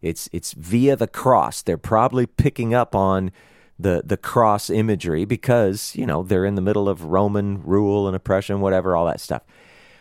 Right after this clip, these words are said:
But it's so interesting that right here, he makes it known that his soul is troubled. So let's just stop for a moment.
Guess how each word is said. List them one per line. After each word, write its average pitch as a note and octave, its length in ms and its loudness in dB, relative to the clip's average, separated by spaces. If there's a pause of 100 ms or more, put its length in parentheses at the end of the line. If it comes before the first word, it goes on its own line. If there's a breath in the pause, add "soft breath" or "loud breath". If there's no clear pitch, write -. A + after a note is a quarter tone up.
(440 soft breath)
But G#3+ 400 0 (280)
it's - 160 -8
so F#3 340 2
interesting C#3 520 0
that - 120 -8
right B2+ 240 4
here, F3+ 260 0
he B2+ 220 0
makes E3 320 0
it G3 120 2
known B2 380 0 (800)
that A2 220 0 (140)
his F#3 720 0 (220)
soul A2+ 800 0 (100)
is F2 280 -4
troubled. - 760 -2 (1160)
So - 220 -4
let's D#3+ 200 -2
just - 200 -2
stop - 280 0
for B2 140 0
a G#2 60 2
moment. D#2 260 -4